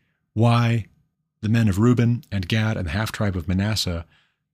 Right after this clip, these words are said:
could see in a few generations, or even one generation down the road, the descendants of the tribes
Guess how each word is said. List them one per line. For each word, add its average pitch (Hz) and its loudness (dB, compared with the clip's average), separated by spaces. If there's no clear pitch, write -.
could 127 2
see 135 2
in 117 2
a 110 4
few 123 4
generations, 104 2
or 101 0
even 120 4
one 156 6
generation 104 0
down 104 0
the 98 4
road, 101 4
the 117 -4
descendants 160 2
of 156 0
the 165 2
tribes 113 0